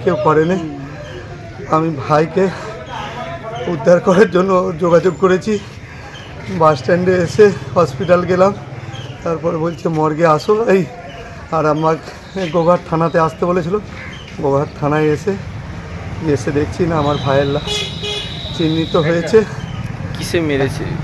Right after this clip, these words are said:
Speaker 1: মেরেছে সম্ভবত হচ্ছে তো পেছন দিয়ে একজন মেরেছে, কোনো গাড়ি হোক আর কোনো, মানে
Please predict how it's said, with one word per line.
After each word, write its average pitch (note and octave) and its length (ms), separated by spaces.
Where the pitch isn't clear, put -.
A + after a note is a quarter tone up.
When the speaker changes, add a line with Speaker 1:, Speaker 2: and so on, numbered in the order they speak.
Speaker 1:
মেরেছে F#3 480
সম্ভবত F#3 720
হচ্ছে G3+ 220
তো F#3+ 180
পেছন G3 340
দিয়ে G3+ 120
একজন F#3+ 260
মেরেছে, F3+ 560
কোনো F#3+ 200
গাড়ি D#3+ 320
হোক G3 220
আর D3+ 200
কোনো, E3+ 460
মানে G3+ 200